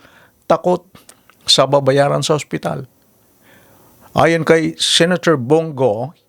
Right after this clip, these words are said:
ito ay hindi katanggap-tanggap dahil sobrang-sobra ang pera ng PhilHealth.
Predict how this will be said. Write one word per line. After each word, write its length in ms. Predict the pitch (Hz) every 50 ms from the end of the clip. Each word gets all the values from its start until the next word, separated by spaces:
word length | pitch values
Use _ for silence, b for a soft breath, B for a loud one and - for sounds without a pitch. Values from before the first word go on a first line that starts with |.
| _
ito 320 | _ 170 165 165 - 180 175 -
ay 240 | 139 160 165 165 143 - - -
hindi 640 | - 160 156 151 151 139 135 147 160 170 170 170 170 - _ -
katanggap-tanggap 1300 | 123 120 - - 143 156 165 165 156 151 147 - _ _ _ - 151 147 151 151 143 143 135 135 - _ _ -
dahil 480 | 135 143 147 143 139 151 143 143 139
sobrang-sobra 1400 | - - - - - 151 147 139 131 123 147 156 160 165 156 - - 170 160 151 143 127 156 160 170 165 147 B B B B B B B B B -
ang 240 | - 135 143 147 135
pera 400 | - - 139 139 135 131 131 131
ng 160 | 127 120 120
PhilHealth. 560 | 120 131 120 110 101 95 110 104 92 78 -